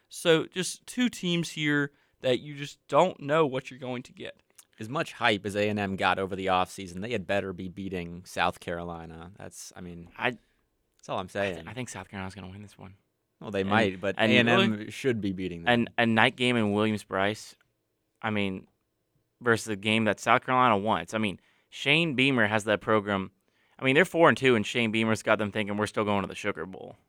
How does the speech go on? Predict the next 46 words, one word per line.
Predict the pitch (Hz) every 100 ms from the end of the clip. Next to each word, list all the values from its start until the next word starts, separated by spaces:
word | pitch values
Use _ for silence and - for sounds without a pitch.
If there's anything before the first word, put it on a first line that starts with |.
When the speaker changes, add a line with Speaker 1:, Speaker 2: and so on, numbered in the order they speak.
| _ _ _
Speaker 3:
So, | _ 113 92 87 - _ _ _ _ _ _ _ _ -
I | 135
mean, | 143
that's | 180
what | 175
the | 131
vibe | 123 113
I | 110
get | 107 101
from | 107
the |
South | 117 104
Carolina | 117 101 95
fans | 98 92
I | 98 92
know. | 87 82 - -
This | 117
has | 123
been | 123
the | 113
most | 117 - _ _ _ _ _ _ -
hype | 123 120
they've | 120 104
been | 110 104 104
in | 104
a | 98
long, | 98 95 92 90
long | 87 -
time. | - - - _ _ _
They're | 123 120
four | - 147 131
and |
two | 110 123
right | 101 90
now, | 90 90 95 107 _ -
and | 110
the | 101 98 -
chance | 120 110
to | 107
go | 107
to | 101
a |
bowl | 95 95
game. | 95
They | 123
barely, | 123 127 135